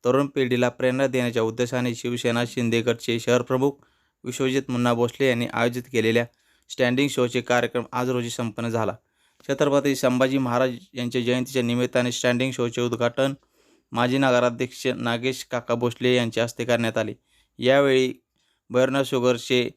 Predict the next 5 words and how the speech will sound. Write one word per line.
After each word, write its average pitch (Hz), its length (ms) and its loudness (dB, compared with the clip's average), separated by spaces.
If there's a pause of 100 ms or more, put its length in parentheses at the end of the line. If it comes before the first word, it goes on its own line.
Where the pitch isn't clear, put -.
(500)
समूहाचे 123 500 2
व्हाईस 123 340 2
चेअरमन 123 260 0 (100)
अनिलदादा 123 480 -2
सावंत, 127 320 0